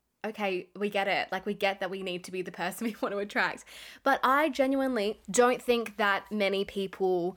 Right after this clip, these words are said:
actually practice it. And I fucking, first of all, am the <laughs> first person to admit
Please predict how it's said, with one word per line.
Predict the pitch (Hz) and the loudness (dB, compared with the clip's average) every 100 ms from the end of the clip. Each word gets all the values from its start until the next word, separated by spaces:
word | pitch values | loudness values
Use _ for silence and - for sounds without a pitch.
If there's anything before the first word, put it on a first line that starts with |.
| - | 0
actually | 214 - - 233 202 | 0 0 -2 0 0
practice | 180 180 - 214 - | -2 -4 -4 -6 -4
it. | 269 302 | -2 -2
And | 262 | 0
I | 285 302 320 226 180 - | 4 4 2 0 -4 -4
fucking, | 254 254 240 214 | -4 -2 -6 -6
first | - 247 254 226 | -2 -2 -2 -6
of | 208 | -4
all, | 185 - | -2 -2
am | 240 | -2
the | 277 | -2
<laughs> | |
first | - 285 - 285 - | 0 -2 0 -4 -2
person | 240 254 240 233 | -2 0 -4 -2
to | 233 | -2
admit | 196 202 190 | -2 -2 -2